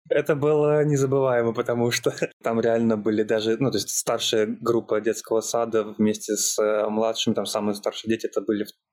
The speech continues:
третьеклассники. Мы рисовали блюпринт для их школьного дня.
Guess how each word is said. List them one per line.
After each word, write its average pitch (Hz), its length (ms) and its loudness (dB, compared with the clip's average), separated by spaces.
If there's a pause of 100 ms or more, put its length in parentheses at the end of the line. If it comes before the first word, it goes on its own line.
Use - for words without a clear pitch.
(160)
третьеклассники. 151 1000 -2 (640)
Мы 113 240 2
рисовали 131 880 2
блюпринт 120 760 0
для 113 300 0
их 107 80 -2
школьного 113 460 0
дня. 101 320 -2